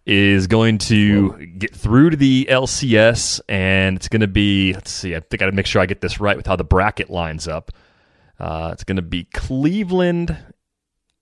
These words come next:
Speaker 1: I think it's gonna be Cleveland and Minnesota as the A L C S. I've got Cleveland coming out on top, and it's gonna be disappointing 'cause the Rays,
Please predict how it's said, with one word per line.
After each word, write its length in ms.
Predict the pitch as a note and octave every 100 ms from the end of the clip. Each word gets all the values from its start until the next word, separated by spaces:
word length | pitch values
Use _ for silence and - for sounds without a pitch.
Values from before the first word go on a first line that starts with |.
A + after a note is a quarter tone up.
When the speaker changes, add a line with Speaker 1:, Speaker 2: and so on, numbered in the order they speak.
| _ _ -
Speaker 1:
I 40 |
think 180 | - G3
it's 100 | -
gonna 140 | - D4+
be 120 | C4
Cleveland 840 | - - B2+ D3+ E3 E3 E3 D#3+
and 340 | A2+ G2+ F#2+ F#2+
Minnesota 760 | A#2 - - A2 G2 E2 C2 - _ _ _ _
as 440 | G2 F2 E2+ D#2+ D#2+
the 360 | F2 E2 E2 - _ _ _ _ _ _ -
A 160 | A#2+
L 140 | A#2 G#2
C 320 | - G2+ E2+
S. 380 | E2 - - - _ _ _ G2
I've 100 | G2+
got 220 | G#2 -
Cleveland 580 | - C3+ C3 C3 B2+ B2 _ _ _
coming 260 | - A#2 G#2+
out 220 | G#2 G#2 F#2+
on 200 | G2 G2
top, 440 | - F2 F2 _ _ _ _ _ _ _ - _
and 560 | G2 F2+ F2 F2 E2+ E2+
it's 840 | - _ _ _ _ _ _ -
gonna 140 | D3 E3+
be 40 |
disappointing 480 | E3 C3+ D#3 D3 B2
'cause 120 | A2
the 100 | G#2+
Rays, 600 | A2 B2+ C#3 C3 A2